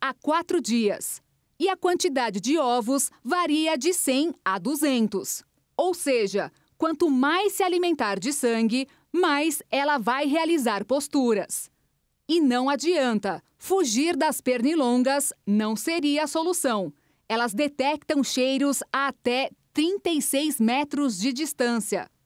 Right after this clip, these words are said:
e escolhem suas vítimas pelo odor do dióxido de carbono e do ácido lático liberados durante a respiração.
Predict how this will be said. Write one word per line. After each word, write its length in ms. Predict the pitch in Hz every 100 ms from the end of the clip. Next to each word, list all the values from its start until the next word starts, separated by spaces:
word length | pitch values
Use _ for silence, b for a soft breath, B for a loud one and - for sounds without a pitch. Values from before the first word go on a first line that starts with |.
| _
e 140 | 233 277
escolhem 600 | 330 - 269 320 320 302
suas 380 | - 330 359 202
vítimas 560 | 262 302 - 311 311
pelo 260 | - 294 330
odor 400 | 294 208 262 285
do 160 | 233 285
dióxido 760 | 240 285 285 330 - 339 294
de 140 | 247 349
carbono 600 | 370 254 240 247 254 269 -
e 100 | 220
do 180 | 277
ácido 420 | 262 330 - 339 330
lático 640 | 240 269 330 - - 311
liberados 800 | 285 349 330 254 277 247 311 226
durante 520 | 254 262 262 302 311
a 60 | 254
respiração. 1040 | 202 277 - 320 320 330 - 220 190